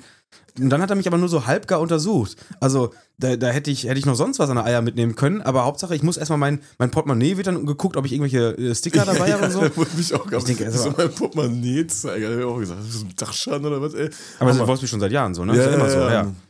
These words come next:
Speaker 1: Eine ganz, ganz komische Einlassituation. Das ist wirklich, äh, ja, dauert Ewigkeiten, Kontrollen bringen gar nichts in meinen Augen, also da könnte ich alles reinkriegen, was ich wollte, aber
Speaker 2: Ordner werden auch von den Normalos angepöbelt, völlig zu Recht.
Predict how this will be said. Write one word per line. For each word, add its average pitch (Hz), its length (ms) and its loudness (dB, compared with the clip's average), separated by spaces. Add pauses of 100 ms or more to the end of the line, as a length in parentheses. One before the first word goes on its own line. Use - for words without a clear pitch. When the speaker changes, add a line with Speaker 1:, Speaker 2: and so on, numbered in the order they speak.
(180)
Speaker 1:
Eine 92 80 -10
ganz, 120 240 0
ganz 120 160 -4
komische 123 260 -4
Einlassituation. 92 760 -4
Das 90 200 -8
ist 95 180 -6
wirklich, 95 320 -4
äh, 92 220 0 (460)
ja, 92 120 -2
dauert 117 320 0
Ewigkeiten, 139 880 -2
Kontrollen 123 400 0
bringen 110 300 0
gar 110 180 0
nichts 156 160 -4
in 135 80 -2
meinen 131 240 0
Augen, 131 240 -2
also 113 160 0
da 110 140 -2
könnte 135 260 -2
ich - 100 -8
alles 147 200 0
reinkriegen, 139 280 -2
was 131 120 -4
ich 107 100 -8
wollte, 135 280 0
aber 127 160 4
Speaker 2:
Ordner 131 200 0
werden 143 220 0
auch 139 100 -2
von 135 160 -2
den 131 80 0
Normalos 131 420 0
angepöbelt, 135 480 -2
völlig 180 240 2
zu 165 100 -4
Recht. 156 280 -4